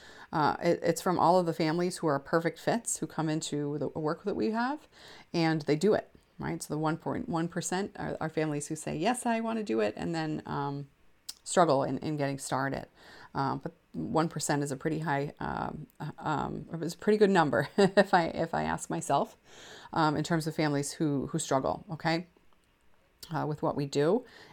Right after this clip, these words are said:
And with that being said, um, knowing that, w-, it's important for us, like I said, to, to maintain that success rate means that we are of high integrity, not going to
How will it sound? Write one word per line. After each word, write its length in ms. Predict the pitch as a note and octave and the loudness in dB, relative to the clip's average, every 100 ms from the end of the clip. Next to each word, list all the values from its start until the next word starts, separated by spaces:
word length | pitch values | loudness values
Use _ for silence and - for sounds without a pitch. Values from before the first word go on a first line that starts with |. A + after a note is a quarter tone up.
| - | -2
And 380 | F3 D#3 D3+ C#3+ | 2 4 4 0
with 140 | E3 | 0
that 180 | D#3+ D3+ | 2 2
being 200 | D3+ C#3+ | 2 -2
said, 480 | C#3+ E3 D3+ G3+ - - | 2 6 6 4 -2 -10
um, 420 | C#3 D#3 C#3+ - - | -4 -2 -2 -4 0
knowing 380 | F3 F3 G3 D3 | 6 6 6 4
that, 300 | C3 G3+ B3+ - | 4 2 -2 -6
w-, 200 | E3+ - | -6 -4
it's 160 | D#3+ | -4
important 320 | D#3+ D#3 - E3 | -4 -2 -4 -2
for 120 | C#3+ | -2
us, 240 | D3 - | 0 -2
like 140 | D3+ D3 | -4 -4
I 40 | |
said, 240 | - E3+ F3+ | 0 0 0
to, 200 | D#3+ - | -4 -4
to 180 | - | -4
maintain 380 | D3+ C#3 C3+ D#3+ | -2 -2 -2 -2
that 160 | D#3+ - | -2 -4
success 400 | - - C3 - | -8 -2 -2 0
rate 280 | G#3+ A#3 - | 0 0 -2
means 320 | E3+ F3 F3 | 0 0 2
that 180 | D#3+ - | 0 2
we 220 | F3 F3 | 2 4
are 200 | A2 D3+ | 4 2
of 100 | D3 | 0
high 180 | - D#3+ | -2 -2
integrity, 540 | D#3 - D#3 D#3 D#3 | -2 -4 -2 0 0
not 320 | D#3 D#3 F#3+ | 2 2 0
going 300 | - D3 C#3 C#3+ | 0 0 0 -2
to 360 | - C#3+ C#3 | -2 -2 -2